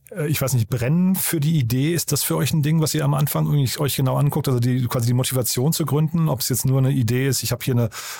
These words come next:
Marktlücke mit einem schnellen Exit und weiß, wer mich kaufen wird, oder ich will wirklich, ich,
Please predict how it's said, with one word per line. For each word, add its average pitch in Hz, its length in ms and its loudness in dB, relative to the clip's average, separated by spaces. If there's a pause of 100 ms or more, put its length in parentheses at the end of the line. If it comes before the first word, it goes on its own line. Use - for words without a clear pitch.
Marktlücke 127 480 -2 (240)
mit 131 160 0
einem 131 120 0
schnellen 123 260 0
Exit 135 400 -2
und 123 420 0
weiß, 117 340 -2
wer 123 80 0
mich 120 120 0
kaufen 135 460 0
wird, 151 200 0
oder 131 280 0 (500)
ich 113 180 0
will 131 140 2
wirklich, 139 340 -2 (220)
ich, - 180 -2